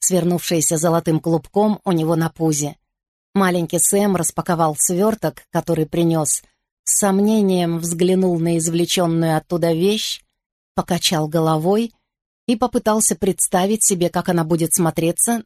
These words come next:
на полке с часами. С одной стороны, он остался доволен, с другой — не мог избавиться от тревожного предчувствия.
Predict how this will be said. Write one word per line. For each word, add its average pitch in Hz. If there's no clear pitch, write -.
на 185
полке 160
с -
часами. 208
С -
одной 196
стороны, 247
он 247
остался 170
доволен, 151
с 160
другой — 165
не 196
мог 170
избавиться 175
от -
тревожного 156
предчувствия. 175